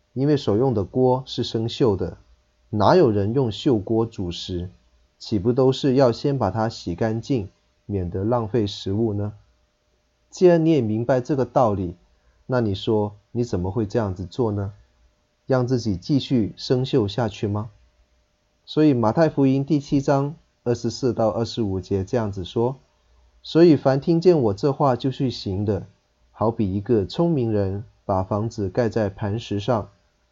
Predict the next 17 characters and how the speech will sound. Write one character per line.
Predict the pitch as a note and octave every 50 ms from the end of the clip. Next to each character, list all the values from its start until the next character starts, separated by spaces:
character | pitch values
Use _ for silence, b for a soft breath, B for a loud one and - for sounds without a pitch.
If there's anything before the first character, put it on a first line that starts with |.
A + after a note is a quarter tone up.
| _ _ _ _ -
雨 | A2 A2+ A2+ A2+
淋、 | A2+ A#2 B2+ D3
水 | D#3+ - B2 G#2 F#2+
冲、 | F#2 - D3+ D3 D3 D3
风 | C#3 D#3+ D3 D3 D3+
吹， | D3+ - E3 D#3 D3 C#3+ D#3 D3+ _ _ _ _ _ _ _ _ _ _
撞 | - D#3 C#3 B2 A2+
着 | A2+ A2+
那 | A2+ B2 A#2+
房 | F#2 - G2+ F#2 F#2+ G#2 A#2
子， | - - G2+ F2 E2+ - _ _ _ _ _ _ _ _
房 | - G2+ G#2 A2
子 | G#2+ G#2
总 | G2 - G2+ E2
不 | E2 - B2
倒 | A2 - G2 E2 D#2+
塌， | - - A#2+ A#2 A2+ A#2